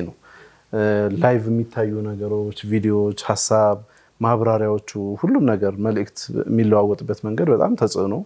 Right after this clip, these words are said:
ከፍ ያለ እንደሆነ ማሳያ ነው። ስለዚህ በዚህ፣ በዚህ ረገድ እንግዲህ ማህበረሰቡን ተቀላቅሎ ይህንን ተጽዕኖ መፍጠር በጣም አስፈላጊ ነው ብዬ አስባለሁ። እንደ፣ እንደ፣ እንደ ማገባደጃ አካባቢ እንያዝና፣ እ፣ ሳዑዲና ኢትዮጵያ ውስጥ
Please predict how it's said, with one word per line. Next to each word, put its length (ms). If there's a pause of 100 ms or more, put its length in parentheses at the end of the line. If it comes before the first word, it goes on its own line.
(360)
ከፍ 220
ያለ 180
እንደሆነ 380
ማሳያ 480
ነው። 140 (280)
ስለዚህ 280
በዚህ፣ 320 (120)
በዚህ 320
ረገድ 340 (240)
እንግዲህ 300
ማህበረሰቡን 500
ተቀላቅሎ 400
ይህንን 260
ተጽዕኖ 360
መፍጠር 300 (440)
በጣም 260 (100)
አስፈላጊ 500
ነው 100
ብዬ 160
አስባለሁ። 460
እንደ፣ 200
እንደ፣ 240
እንደ 180
ማገባደጃ 580
አካባቢ 400
እንያዝና፣ 480 (720)
እ፣ 260
ሳዑዲና 500 (100)
ኢትዮጵያ 320
ውስጥ 240